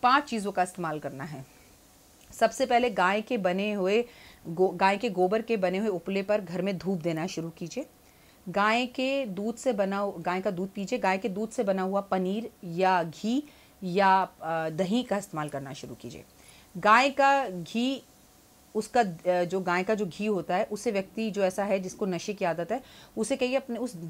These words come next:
अ, उससे बहुत गुस्सा आता है, इरिटेट होता है वो अगर उसे ये चीज़ें खाने पीने को नहीं मिलती। तो उस दही को अपने सर पर लगाना शुरू करें। उसे आप ये बोलिए कि "इससे तुम्हारे बाल अच्छे होंगे, लाओ मैं तुम्हारे सर पर लगा दूँ, इससे तुम्हारा शुक्र अच्छा होगा", और जो कि होता भी है। और उससे नह-, नहलाना शुरू कीजिए।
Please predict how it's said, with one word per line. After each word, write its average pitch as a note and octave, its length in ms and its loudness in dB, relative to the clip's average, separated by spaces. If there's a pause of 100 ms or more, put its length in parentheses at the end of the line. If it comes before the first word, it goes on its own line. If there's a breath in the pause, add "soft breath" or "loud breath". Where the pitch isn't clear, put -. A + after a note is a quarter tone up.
(120)
अ, E3+ 280 0
उससे A3+ 160 -4
बहुत A#3+ 200 0
गुस्सा F#3+ 300 0
आता E3+ 180 -2
है, F3+ 60 2
इरिटेट G#3+ 280 2
होता F3 180 -2
है E3 60 2
वो F3 120 -2
अगर F3 100 -2
उसे F#3 140 -2
ये F#3 60 0
चीज़ें F3+ 300 -6
खाने E3 180 -6
पीने D#3+ 180 -4
को D#3+ 120 -6
नहीं E3 120 -4
मिलती। E3 260 -4 (320 loud breath)
तो C#4+ 60 2
उस D#4 120 2
दही A3+ 360 2
को B3 220 4
अपने B3+ 280 2
सर A3 260 4
पर A#3 200 4
लगाना F3 320 0
शुरू F3+ 240 -4
करें। G3 240 0 (340 loud breath)
उसे D#4+ 220 6
आप G#4 160 10
ये E4+ 120 4
बोलिए D#4+ 220 2
कि F4+ 80 2
"इससे E4+ 140 -2
तुम्हारे D#4 240 0
बाल F#3+ 360 4
अच्छे G#3+ 220 0
होंगे, A#3 140 0
लाओ A3 140 4
मैं G#3+ 180 0
तुम्हारे G3+ 260 -2
सर F#3+ 140 -4
पर F#3 120 -4
लगा F3 200 -2
दूँ, C4+ 240 -8
इससे G#3+ 180 -8
तुम्हारा G#3+ 220 -2
शुक्र A3+ 280 -4
अच्छा G3 240 -2
होगा", F3 300 -2 (280 loud breath)
और D4 80 6
जो C#4+ 140 4
कि D#4+ 80 -2
होता G3+ 320 0
भी D#3+ 120 -4
है। D3+ 220 -6 (320 loud breath)
और C#4 140 6
उससे C#4+ 260 -2
नह-, A#3+ 240 0
नहलाना F#3 440 0
शुरू F3+ 220 -8
कीजिए। - 340 -14